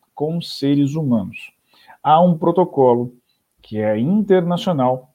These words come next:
e aqui no Brasil, dentre vários pontos que regulamenta este protocolo, eu quero mencionar a Resolução quatrocentos e sessenta e seis do, de dois mil e doze do Conselho Nacional de Saúde. Além de estabelecer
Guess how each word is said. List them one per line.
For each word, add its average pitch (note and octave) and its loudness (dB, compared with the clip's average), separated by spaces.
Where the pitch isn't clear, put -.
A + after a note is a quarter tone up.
e E3+ 0
aqui F3 -2
no B3+ 0
Brasil, F#3 2
dentre D3+ 0
vários D#3 0
pontos D#3 -6
que B2 -10
regulamenta B2+ -2
este - -8
protocolo, D3+ 0
eu C3 0
quero C#3+ 0
mencionar C#3+ -2
a C#3+ 2
Resolução E3 0
quatrocentos E3+ 0
e F3 -2
sessenta D3 0
e D3+ 0
seis D#3+ 0
do, D#3 -6
de B2 -4
dois A#2 2
mil C#3+ 0
e E3+ -2
doze C3+ 2
do C#3 -4
Conselho D3 -4
Nacional C#3 -6
de B2 -10
Saúde. G#2+ -4
Além D#3+ 6
de F#3 2
estabelecer F#3 -2